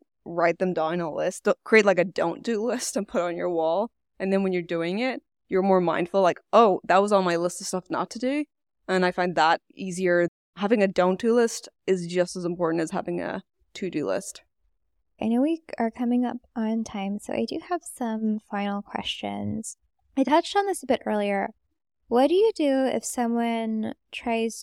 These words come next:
Speaker 2: to force you back into a past self? I know that sounds weird, so I'll explain it like this. Let's say you're at a lunch with someone who knew you from a while ago, and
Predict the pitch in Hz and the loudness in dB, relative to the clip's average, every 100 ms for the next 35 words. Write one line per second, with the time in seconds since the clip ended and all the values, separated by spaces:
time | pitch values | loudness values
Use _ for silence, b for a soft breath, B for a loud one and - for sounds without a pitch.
0 | - 240 220 214 208 208 202 208 - - | -6 -2 -2 -2 -2 -4 -4 -6 -6 -10
1 | - - 240 240 - 240 220 208 196 202 | -20 -6 -2 -2 -2 -6 -2 -2 -2 -6
2 | 208 208 196 196 196 196 - - - - | -6 -4 -6 -6 -8 -8 -10 -10 -10 -12
3 | _ _ _ _ _ - 220 254 294 330 | _ _ _ _ _ -6 -2 0 0 -2
4 | - 320 311 285 226 208 196 196 - - | -2 -2 -2 -4 -6 -6 -6 -10 -12 -6
5 | 214 214 214 214 - 226 214 - 208 - | -4 -2 -4 -6 -8 -6 -6 -6 -12 -12
6 | - - - - - 247 262 - 381 381 | -16 -14 -14 -14 -4 -2 -2 0 2 2
7 | 359 330 - 240 240 226 220 226 240 220 | 2 0 -2 -4 -2 -2 -4 -4 -8 -8
8 | - 202 196 196 196 196 196 - 208 214 | -8 -6 -4 -6 -6 -6 -8 -10 -10 -6
9 | 208 202 202 202 214 214 214 214 214 233 | -4 -4 -4 -4 -4 -4 -2 -4 -4 -4
10 | 226 220 208 196 190 190 190 - - _ | -2 -2 -2 -2 -2 -2 -2 -2 -2 _
11 | _ _ _ _ _ _ 208 208 208 202 | _ _ _ _ _ _ -2 0 -2 -2
12 | 202 208 | -4 -6